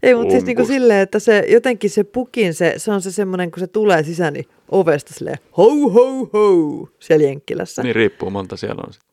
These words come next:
Speaker 2: <laughs> Miksi sanoo noin? Tai miksi siitä on tehty semmonen sana, että
Speaker 1: Mä
Speaker 2: se
Speaker 1: en
Speaker 2: tarkoittaa
Speaker 1: tiedä.
Speaker 2: jotain?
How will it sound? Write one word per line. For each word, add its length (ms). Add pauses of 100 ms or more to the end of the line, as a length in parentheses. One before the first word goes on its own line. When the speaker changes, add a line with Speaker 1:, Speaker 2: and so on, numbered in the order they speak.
(1000)
Speaker 2:
<laughs> 1160
Miksi 300
sanoo 420
noin? 380 (840)
Tai 140
miksi 220
siitä 240
on 100
tehty 260
semmonen 300
sana, 320
että 120
Speaker 1:
Mä 40
Speaker 2:
se 40
Speaker 1:
en 40
Speaker 2:
tarkoittaa 520
Speaker 1:
tiedä. 120
Speaker 2:
jotain? 320